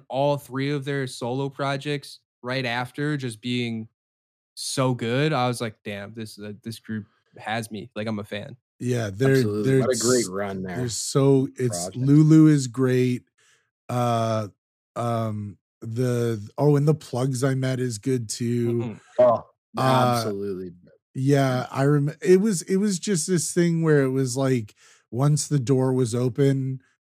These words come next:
Speaker 2: I was, I, I was like, and once I put the pieces together, I was like, "Okay, I gotta go back and listen to everything. I gotta go and keep an eye out for everything that comes out." And I have been listening to everything that comes out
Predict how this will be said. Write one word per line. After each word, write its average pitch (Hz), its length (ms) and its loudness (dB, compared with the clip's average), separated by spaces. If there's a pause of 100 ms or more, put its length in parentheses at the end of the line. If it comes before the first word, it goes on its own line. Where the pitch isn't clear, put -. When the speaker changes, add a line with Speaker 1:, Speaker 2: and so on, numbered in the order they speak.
(140)
Speaker 2:
I 131 140 -2
was, 123 340 0
I, 123 200 -2 (160)
I 123 140 0
was 120 320 -2
like, 117 260 -4
and 127 120 0
once 139 160 0
I 151 100 2
put 151 220 0
the 135 100 -6
pieces 123 440 -4
together, 131 680 -2 (640)
I 127 140 0
was 127 180 2
like, 123 200 2
"Okay, 117 640 0 (400)
I 135 80 0
gotta 131 200 2
go 127 140 2
back 123 280 0
and 127 100 0
listen 123 300 0
to 120 60 0
everything. 113 460 -2
I 113 100 -2
gotta 117 260 -2
go 117 280 -2
and 104 120 -8
keep 123 220 0
an 120 100 -2
eye 117 220 -2
out 110 140 -6
for 117 300 -6
everything 113 420 -4
that 107 140 -8
comes 113 300 -6
out." 113 240 -4 (420)
And 147 140 0
I 151 60 2
have 160 320 -2
been 135 200 0
listening 123 420 -4
to 131 100 -2
everything 120 420 -4
that 113 160 -6
comes 117 320 -6
out 117 240 -4